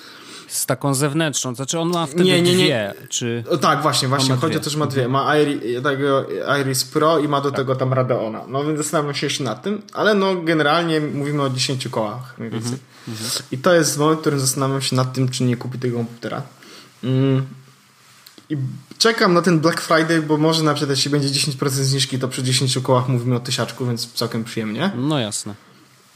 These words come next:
Speaker 2: Więc wtedy w cenie tego słabszego miałbym mocniejszy, which is cool, by the way. No więc, y, komputery, Wojtek, komputery,
Speaker 1: Nie, no,
Speaker 2: komputery.
Speaker 1: ja to, ja to szanuję, bo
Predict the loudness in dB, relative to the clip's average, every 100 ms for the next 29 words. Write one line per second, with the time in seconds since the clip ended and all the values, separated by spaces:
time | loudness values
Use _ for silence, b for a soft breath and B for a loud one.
0 | -8 -4 0 0 2 0 2 2 2 0
1 | 0 0 0 0 0 2 4 4 2 2
2 | 0 -2 -2 -2 -2 -4 -10 _ -10 -6
3 | -4 -4 0 4 4 4 2 2 2 2
4 | 0 -4 -12 -20 _ _ _ _ _ _
5 | _ _ _ _ _ _ _ -20 B B
6 | B B -14 -10 -2 2 2 2 0 0
7 | 0 2 4 4 2 -2 -2 -2 2 2
8 | 2 2 -2 -4 -12 -12 -6 -4 -4 -2
9 | -2 0 0 2 2 4 2 0 -2 -2
10 | -2 0 0 0 2 2 0 0 2 2
11 | 2 -2